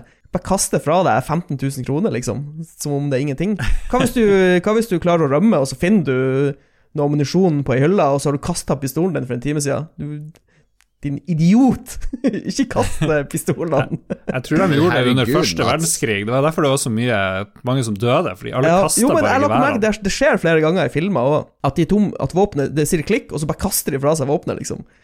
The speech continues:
Speaker 1: Det er jo det mest idiotiske tingen du kan gjøre. Du, du kan bruke det som et slagvåpen, om ikke annet. Hvorfor? Det er ingenting. Hvis du kaster den på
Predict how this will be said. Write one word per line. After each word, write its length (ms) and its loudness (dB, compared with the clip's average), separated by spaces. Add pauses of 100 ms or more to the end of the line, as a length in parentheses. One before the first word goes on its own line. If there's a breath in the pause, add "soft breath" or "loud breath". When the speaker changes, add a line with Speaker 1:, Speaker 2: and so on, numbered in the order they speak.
(180 soft breath)
Speaker 1:
Det 80 0
er 80 4
jo 60 -4
det 100 -2
mest 160 -6 (500)
idiotiske 640 2
tingen 200 -2
du 80 -6
kan 120 0
gjøre. 300 0
Du, 60 -8 (340 loud breath)
du 100 -10
kan 120 0
bruke 200 0
det 60 -2
som 100 0
et 60 -6
slagvåpen, 680 0
om 100 -2
ikke 160 -2
annet. 280 -2 (120)
Hvorfor? 260 -6 (200)
Det 160 -6
er 60 -6
ingenting. 480 0 (380 soft breath)
Hvis 120 -2
du 80 -2
kaster 400 -2
den 200 0
på 180 2